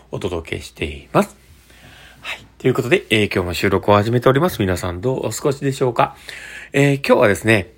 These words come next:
えー、まあ、どんな話しようかなと思うんですけど、まあ、今日は本当に雑談会みたいになると思うんです。なので、えー、今から全然フリートークで話をするので、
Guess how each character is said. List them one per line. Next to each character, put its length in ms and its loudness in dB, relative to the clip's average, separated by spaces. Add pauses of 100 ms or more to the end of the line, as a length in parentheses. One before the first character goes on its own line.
え 240 -4
ー、 20 -6
ま 240 -4
あ、 60 -10
ど 140 -6
ん 20 -6
な 60 -6
話 160 -6
し 40 -6
よ 60 -2
う 20 -4
か 100 -12
な 140 -2
と 80 -10
思 100 -6
う 40 -6
ん 20 -10
で 60 -6
す 80 -10
け 80 0
ど、 240 2
ま 80 -4
あ、 40 -16
今 20 -4
日 100 0
は 20 -2
本 120 -4
当 100 0
に 40 -4
雑 220 2
談 140 2
会 180 0
み 80 -6
た 80 2
い 40 -2
に 40 -6
な 80 0
る 80 -4
と 80 -4
思 160 -2
う 40 -6
ん 20 -8
で 80 -12
す。 180 -2 (240)
な 80 2
の 60 4
で、 140 0 (240)
え 60 2
ー、 40 6
今 100 0
か 120 -2
ら 40 0
全 160 0
然 80 0
フ 100 -2
リ 100 2
ー 20 -6
ト 80 2
ー 20 -2
ク 80 2
で 60 0
話 280 -4
を 60 -2
す 100 -4
る 120 -2
の 100 -2
で、 160 2